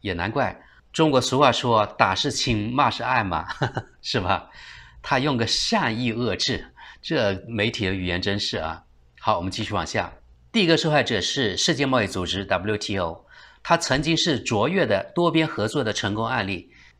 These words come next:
一致性和最惠国待遇原则，以及独立仲裁，授权在违反条约的情况下进行制裁。在任何其他领域，国际社会都没有像在国际贸易中那样成功的执行规则和保护弱者不受强者的任意支配。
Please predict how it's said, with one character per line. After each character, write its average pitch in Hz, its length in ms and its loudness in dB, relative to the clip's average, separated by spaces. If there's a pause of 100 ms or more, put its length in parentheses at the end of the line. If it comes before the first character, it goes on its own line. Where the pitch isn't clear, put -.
(140)
一 131 100 2
致 175 160 2
性 151 280 0
和 110 220 0
最 190 180 2
惠 151 160 2
国 104 160 2
待 131 140 2
遇 107 160 0
原 87 180 0
则， 85 340 -4 (200)
以 123 140 -2
及 131 160 0
独 120 180 0
立 170 140 2
仲 135 240 0
裁， - 420 -4 (380)
授 185 260 0
权 123 220 0
在 147 140 2
违 110 140 0
反 117 220 0
条 98 240 0
约 139 100 -2
的 139 80 0
情 110 200 -4
况 117 120 0
下 107 160 0
进 127 160 -2
行 98 160 -4
制 113 140 -4
裁。 90 340 -8 (260)
在 185 140 4
任 196 160 6
何 117 120 -2
其 117 160 -4
他 110 100 2
领 92 160 -4
域， 90 320 -8 (160)
国 127 160 2
际 170 140 0
社 165 180 -2
会 123 120 0
都 147 180 0
没 127 100 2
有 156 60 2
像 135 180 -2
在 120 140 0
国 101 220 -2
际 143 120 -2
贸 131 200 0
易 - 20 -4
中 98 180 -4
那 113 80 -2
样 107 120 -4
成 107 260 -2
功 127 100 -2
的 123 80 -2
执 110 200 -4
行 92 200 -4
规 127 160 -2
则 90 380 -4
和 - 140 2
保 113 180 8
护 165 160 2
弱 180 220 4
者 90 180 0
不 - 160 -2
受 143 160 0
强 104 260 -2
者 104 140 -2
的 98 140 -2
任 135 200 0
意 101 120 -2
支 131 180 -4
配。 123 360 -6